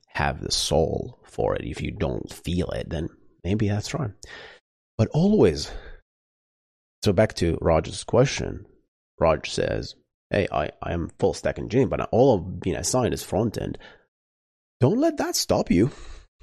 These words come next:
You should have access to the code in the back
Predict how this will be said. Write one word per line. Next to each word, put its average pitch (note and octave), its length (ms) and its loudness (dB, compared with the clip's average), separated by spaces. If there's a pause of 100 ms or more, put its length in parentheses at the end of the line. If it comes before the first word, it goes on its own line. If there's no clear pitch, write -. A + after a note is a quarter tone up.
(100)
You A#3+ 460 6
should - 320 2
have F3+ 280 4
access - 500 2
to - 100 -2
the - 120 -6
code F2 460 4
in - 100 0
the - 80 -4
back - 340 -2